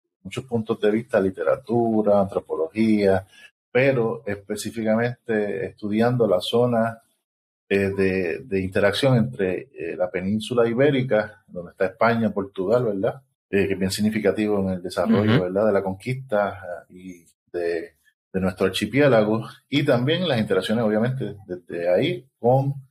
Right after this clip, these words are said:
Speaker 1: el, los continentes americanos. Y eso entonces me,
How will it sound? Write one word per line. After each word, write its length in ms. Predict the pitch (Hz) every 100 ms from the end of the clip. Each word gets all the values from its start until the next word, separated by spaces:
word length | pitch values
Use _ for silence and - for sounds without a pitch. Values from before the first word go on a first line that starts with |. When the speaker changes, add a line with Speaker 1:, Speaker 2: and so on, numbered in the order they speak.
| _ _ - 65
Speaker 1:
el, 200 | 80 85
los 180 | 78 82
continentes 500 | 104 95 92 87 104
americanos. 680 | 104 98 92 - 80 71 - _
Y 100 | -
eso 140 | 82 107
entonces 300 | 101 101 92
me, 260 | 90 82